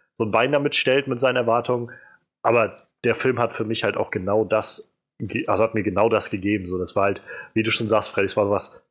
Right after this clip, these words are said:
völlig anderes irgendwie, so ohne die übliche Filmstruktur, die man eigentlich so hat. So eine ganz andere Art und Weise, einen Film zu erzählen. Ähm, ich,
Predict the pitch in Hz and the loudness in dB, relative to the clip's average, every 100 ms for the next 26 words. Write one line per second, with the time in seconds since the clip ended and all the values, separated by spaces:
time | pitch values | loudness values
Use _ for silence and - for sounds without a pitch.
0 | _ _ - 117 131 123 113 117 107 95 | _ _ 0 2 2 0 -2 0 0 -2
1 | - 107 95 101 104 104 - 135 139 107 | -2 -4 -2 -4 -2 -2 2 2 2 -2
2 | 104 113 156 139 131 117 120 107 127 123 | -4 -6 -6 -2 0 2 0 0 0 0
3 | 117 - - - - 110 107 104 101 98 | 0 -4 -8 -6 0 2 2 0 -2 -2
4 | 101 101 - 107 92 101 - - - - | -2 -4 -6 -4 -2 -2 -6 -20 -20 -20
5 | - _ _ _ _ - 165 165 139 107 | -20 _ _ _ _ -14 -12 -12 -10 -2
6 | 120 110 110 131 147 - 139 135 117 113 | 0 0 2 2 2 -2 0 0 2 0
7 | 120 104 110 117 104 - 117 113 110 98 | -2 0 0 0 -2 -2 -2 0 0 0
8 | - 101 104 110 113 - _ _ - 101 | -2 0 0 0 -4 -10 _ _ -4 0
9 | 95 95 98 95 _ _ _ _ _ _ | 0 -2 -6 -10 _ _ _ _ _ _
10 | _ _ - - - - - | _ _ -2 0 -2 -6 -12